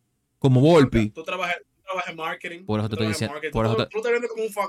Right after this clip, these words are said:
Speaker 2: como un fan.
Speaker 1: No,
Speaker 2: Pero
Speaker 1: pero
Speaker 2: si a ti te
Speaker 1: como
Speaker 2: ponen
Speaker 1: un
Speaker 2: un equipo
Speaker 1: como un ex-,
Speaker 2: Oye.
Speaker 1: no un experto, yo no soy experto en marketing, pero como un marketing que yo estudié, parte de eso,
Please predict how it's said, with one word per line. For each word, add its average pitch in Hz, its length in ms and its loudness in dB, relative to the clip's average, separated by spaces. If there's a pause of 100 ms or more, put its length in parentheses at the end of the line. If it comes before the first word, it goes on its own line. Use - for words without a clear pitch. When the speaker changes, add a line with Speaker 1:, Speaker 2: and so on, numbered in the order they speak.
Speaker 2:
como 190 140 -8
un 240 80 -8
fan. 165 320 -6
Speaker 1:
No, 120 360 0
Speaker 2:
Pero - 100 -4
Speaker 1:
pero 120 120 0
Speaker 2:
si 120 80 -4
a - 60 -2
ti - 60 -10
te - 60 -8
Speaker 1:
como 131 200 2
Speaker 2:
ponen 131 200 4
Speaker 1:
un 175 60 0
Speaker 2:
un 247 100 -2
equipo 202 500 -8
Speaker 1:
como 120 440 -4
un 160 240 0
ex-, 202 160 -6
Speaker 2:
Oye. 233 300 -4
Speaker 1:
no 131 120 -2
un 185 100 -4
experto, 90 360 -10
yo 95 60 -10
no 113 60 -10
soy - 100 -14
experto - 300 -14
en 110 80 -10
marketing, 104 280 -16 (200)
pero 147 160 2
como 131 160 2
un 139 100 -2
marketing 147 480 -2 (100)
que 120 160 2
yo 127 60 2
estudié, 117 640 0 (460)
parte 139 240 0
de 139 160 2
eso, 110 240 -8